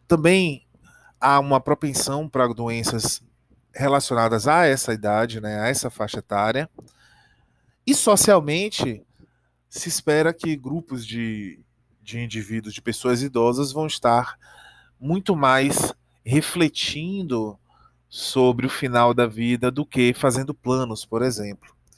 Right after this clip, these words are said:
E aí fica uma pergunta: será que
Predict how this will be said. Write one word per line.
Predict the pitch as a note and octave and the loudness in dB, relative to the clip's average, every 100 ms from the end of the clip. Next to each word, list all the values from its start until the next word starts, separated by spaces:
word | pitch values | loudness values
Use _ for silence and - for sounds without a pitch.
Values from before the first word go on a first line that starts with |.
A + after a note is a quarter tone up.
| _ - - _ - | _ -20 -20 _ -2
E | C#3+ | 4
aí | D3+ D3 | 6 6
fica | E3 - | 4 -2
uma | F3+ | -4
pergunta: | F3+ F3 A#2+ B2 C#3 A2 G#2 _ _ _ _ _ _ - | 0 -2 -4 -12 -10 -8 -8 _ _ _ _ _ _ -2
será | - - G3+ A3+ | 2 6 6 6
que | C#4 - G#3 E3+ C#3+ A#2+ | 4 2 2 4 2 0